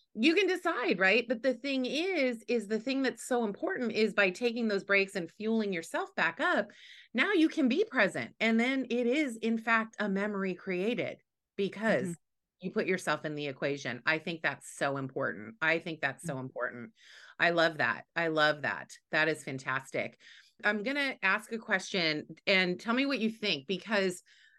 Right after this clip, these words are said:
Speaker 1: again, you do so much work with change, you know, people in change. How does celebration, from your perspective,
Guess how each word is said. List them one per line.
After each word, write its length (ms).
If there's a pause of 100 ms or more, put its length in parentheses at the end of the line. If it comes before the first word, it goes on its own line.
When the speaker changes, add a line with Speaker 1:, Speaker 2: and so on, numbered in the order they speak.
(120)
Speaker 1:
again, 540 (300)
you 240
do 180
so 160
much 260
work 260
with 200
change, 800
you 160
know, 180 (260)
people 360
in 240
change. 640 (640)
How 220
does 140
celebration, 760
from 200
your 200
perspective, 600